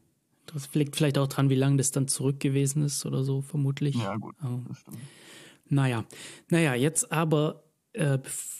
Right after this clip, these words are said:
Speaker 1: damit wir, damit wir auch gerüstet sind für den Podcast, hast du denn ein Getränk dabei vorbereitet?
Speaker 2: Selbstverständlich. Ich hab heute was sehr, sehr, sehr Funkiges.
Speaker 1: Was Funkiges? Ich auch
Speaker 2: Was?
Speaker 1: so. Naja, ich weiß
Speaker 2: Okay.
Speaker 1: nicht, ob Was hast du denn?
Speaker 2: Ähm,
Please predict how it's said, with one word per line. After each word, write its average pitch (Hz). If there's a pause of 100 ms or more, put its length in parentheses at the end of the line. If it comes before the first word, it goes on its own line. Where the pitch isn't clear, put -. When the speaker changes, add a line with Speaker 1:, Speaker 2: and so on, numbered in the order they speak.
Speaker 1:
damit 143
wir, 135
damit 139
wir -
auch -
gerüstet 151
sind 165
für 165
den 151
Podcast, 165
hast 143
du 147
denn 135
ein 131
Getränk 165
dabei -
vorbereitet? -
Speaker 2:
Selbstverständlich. 131
Ich 113
hab 127
heute 127
was 123
sehr, 139
sehr, 135
sehr 123
Funkiges. 123 (360)
Speaker 1:
Was -
Funkiges? 139
Ich -
auch 165
Speaker 2:
Was? 113
Speaker 1:
so. 139 (600)
Naja, 123
ich 120
weiß 135
Speaker 2:
Okay. 123
Speaker 1:
nicht, -
ob 147 (1400)
Was 123
hast 127
du 127
denn? 127
Speaker 2:
Ähm, -